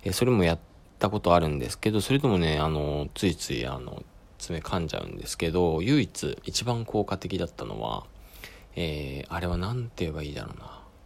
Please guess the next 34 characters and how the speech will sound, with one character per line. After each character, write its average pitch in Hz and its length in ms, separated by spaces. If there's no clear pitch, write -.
そ - 100
う - 0
で 90 60
す - 60
ね。 78 60
ま 78 140
あ、 - 60
結 - 320
論 151 260
か 139 140
ら 135 120
言 131 140
う 127 40
と、 - 160
爪 117 420
を 127 100
き - 220
れ 107 140
い 78 60
に 71 160
保 90 300
つ - 160
っ - 20
て - 100
こ - 80
と - 100
で - 60
す - 120
か - 120
ね。 110 320
は - 160
い。 - 80
ま - 100
あ、 104 100